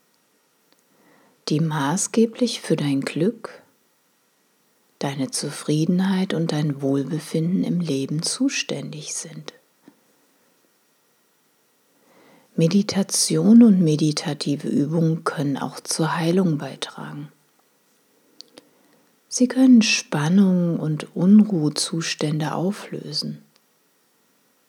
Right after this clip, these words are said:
Angstzustände vermindern, die eigene Leistungsfähigkeit erhöhen, Konzentration wieder steigern,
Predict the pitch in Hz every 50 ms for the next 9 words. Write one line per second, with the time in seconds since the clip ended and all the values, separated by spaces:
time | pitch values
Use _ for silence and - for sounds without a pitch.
0 | _ _ _ _ _ _ _ - - 156 147 147 147 151 - - - - - -
1 | 147 - - - 147 139 139 147 147 147 - - 175 151 147 156 180 208 220 196
2 | 156 143 135 135 147 - - _ _ _ _ _ _ _ _ _ _ _ _ _
3 | _ _ _ _ _ _ _ _ _ _ _ _ _ _ _ _ _ - - 170
4 | - - 196 220 247 262 254 233 196 175 165 160 160 160 165 190 220 247 247 -
5 | - - 220 202 196 196 - - - - - 190 180 170 170 180 - - - -
6 | 196 170 160 156 156 156 - - - - - _ - - 151 151 151 180 185 202
7 | 208 202 147 151 - - _ _ _ _ _ _ _ _ _ _ _ _ _ _
8 | _ _ _ _ _ _ _ _ _ _ _ _ _ _ _ _ - - 165 -
9 | - - 135 131 131 - - 143 135 - - - - - - 156 151 165 180 190
10 | 190 190 180 185 175 165 165 156 170 - - - - 160 147 147 160 160 147 -
11 | 175 165 165 165